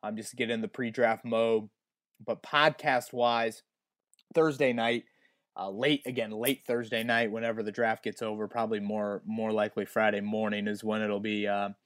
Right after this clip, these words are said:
when it'll be live. And then, you know, early next week, I don't know, Monday. Uh, right now I'm recording this Monday afternoon,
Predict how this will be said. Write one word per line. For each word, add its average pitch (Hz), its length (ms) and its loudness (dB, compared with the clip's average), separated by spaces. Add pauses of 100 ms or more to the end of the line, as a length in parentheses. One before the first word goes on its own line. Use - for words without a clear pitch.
(480)
when 143 120 4
it'll 135 100 4
be 123 120 2
live. 120 480 4 (680)
And 165 140 0
then, 190 340 8
you 196 60 6
know, 175 240 10
early 185 340 4
next 180 320 2
week, 175 360 0 (160)
I 165 100 4
don't 156 120 0
know, 147 140 6
Monday. 185 540 4 (180)
Uh, 139 300 4
right 147 180 8
now 151 160 2
I'm 151 120 2
recording 143 300 2
this 143 160 -6
Monday 147 240 4
afternoon, 147 720 2